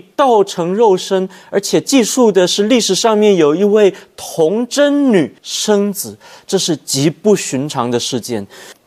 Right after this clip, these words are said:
再者，路加笔下的耶稣族谱是从子孙的名字开始记载，记载追溯回到祖先，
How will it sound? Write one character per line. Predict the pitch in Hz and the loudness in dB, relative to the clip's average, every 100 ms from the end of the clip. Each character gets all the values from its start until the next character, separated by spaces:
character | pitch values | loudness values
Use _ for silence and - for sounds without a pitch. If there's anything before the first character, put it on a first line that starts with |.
| _ _ _ - | _ _ _ -2
再 | 226 | 0
者， | 202 156 123 - - - - | 0 -2 -4 -10 -20 -12 -2
路 | 269 | 0
加 | 254 247 | 0 -2
笔 | 170 | -2
下 | 160 233 | -2 0
的 | 202 | 2
耶 | 208 | 0
稣 | 208 226 214 | 0 -2 -2
族 | 196 | -2
谱 | 196 143 123 - _ | -2 -4 -6 -8 _
是 | - 233 | -4 -4
从 | - 175 - | -4 -6 -8
子 | - 156 117 | -2 0 0
孙 | - - 262 254 | -2 0 2 2
的 | 214 | 0
名 | 139 151 | 0 -4
字 | 160 | -6
开 | 156 175 175 | -6 -2 -2
始 | 127 | -4
记 | 110 131 | -4 -2
载， | - 110 107 | 0 -4 -2
记 | - 220 | -2 0
载 | 180 131 | 0 -2
追 | 226 233 | 2 2
溯 | 240 208 | 2 0
回 | - 165 | 0 0
到 | 214 202 | 0 -2
祖 | - 110 | -4 -10
先， | - 147 | -8 -8